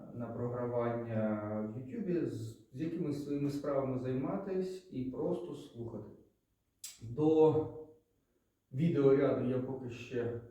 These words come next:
не дійшов, мозгами дійшов, а технічно ні. Немає ні відеоматеріала, ні навіть засобів, е, щоб нормальний відеоматеріал створити.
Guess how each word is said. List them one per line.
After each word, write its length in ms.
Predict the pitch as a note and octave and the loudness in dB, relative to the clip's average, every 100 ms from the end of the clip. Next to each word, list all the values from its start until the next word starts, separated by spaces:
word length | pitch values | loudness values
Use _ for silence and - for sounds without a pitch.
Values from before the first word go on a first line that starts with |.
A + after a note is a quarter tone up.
| - _ - | -20 _ -8
не 160 | C3 | -6
дійшов, 500 | B2+ B2 - E3 C#3 | -4 -4 -4 -2 0
мозгами 440 | C#3 B2+ D#3 C#3 C#3+ | -2 -2 -4 -4 -4
дійшов, 520 | D3 A#3+ A#3+ - - | -6 -2 0 0 -2
а 440 | B2 B2 B2 B2 B2+ - - - _ _ _ _ | -2 -2 0 -2 -6 -10 -18 -20 _ _ _ _
технічно 600 | C3+ C3 G3 G3+ - C#3+ | -2 6 6 6 2 -2
ні. 380 | A#2+ G#2+ - - - | -2 -4 -6 -10 -12
Немає 800 | A#2 B2+ C3 C3 B2 A#2+ - - - _ _ _ | -8 -6 -4 -4 -4 -6 -10 -18 -20 _ _ _
ні 400 | - B2 B2+ B2+ | -10 -4 0 0
відеоматеріала, 1500 | B2 G3 F#3+ E3+ E3 D#3+ D3+ D3+ C#3+ C3+ B2+ A#2+ A#2+ A#2+ A#2 - - | 0 -2 0 0 0 -2 -2 0 0 0 0 0 -2 -4 -10 -16 -16
ні 340 | B2+ B2+ B2 A#2+ | -6 -2 -2 0
навіть 320 | C3+ B2+ B2+ | 0 2 0
засобів, 800 | B2+ C#3+ C#3+ A#2+ A#2 A#2 A2 A2+ | 0 0 0 -4 -6 -6 -6 -4
е, 680 | A2+ A2 G#2 - - - - | -2 -2 -4 -8 -10 -12 -14
щоб 340 | - G#2 - G2+ - - - | -14 -14 -12 -12 -12 -14 -14
нормальний 600 | A2 A2 B2 A2 G2+ G#2 | -10 -8 -6 -6 -6 -6
відеоматеріал 640 | G#2+ G#2+ G#2+ G#2+ A#2+ A#2 | -6 -6 -6 -4 -4 -4
створити. 420 | - - A2 A#2 | -6 -8 -8 -8